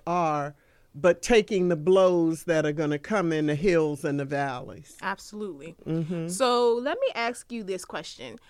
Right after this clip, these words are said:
Speaker 2: Um, what was your transition like from the workforce into full-time entrepreneurship?
Speaker 1: Well, I was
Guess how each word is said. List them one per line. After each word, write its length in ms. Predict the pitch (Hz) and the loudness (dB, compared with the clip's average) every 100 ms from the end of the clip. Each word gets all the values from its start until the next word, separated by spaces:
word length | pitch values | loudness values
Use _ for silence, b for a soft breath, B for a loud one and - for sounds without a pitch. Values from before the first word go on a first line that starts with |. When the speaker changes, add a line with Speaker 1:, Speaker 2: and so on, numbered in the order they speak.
| b b - | b b 2
Speaker 2:
Um, 540 | 240 226 226 214 220 - | 4 6 4 0 -8 -12
what 260 | - 254 403 | -6 -2 2
was 220 | 370 240 | 2 2
your 120 | 240 | 0
transition 680 | 254 247 185 170 185 - 185 | -2 -4 -6 -6 -10 -8 -6
like 240 | 165 - - | -8 -10 -10
from 500 | - 202 196 185 220 - | -4 -2 -2 -6 -10 -12
the 200 | 185 180 | -4 -4
workforce 800 | 180 208 - - 190 190 - - | -2 -6 -6 -6 -4 -4 -8 -14
into 400 | 196 196 - 196 | -12 -10 -10 -12
full-time 480 | 185 190 190 - 175 | -10 -8 -8 -6 -8
entrepreneurship? 840 | - 165 - - 151 120 - - - b b b b | -8 -12 -14 -16 -14 -16 -16 -20 -20 b b b b
Speaker 1:
Well, 300 | 185 185 185 - | 2 2 2 0
I 140 | 214 | 0
was 240 | 277 226 | 0 -2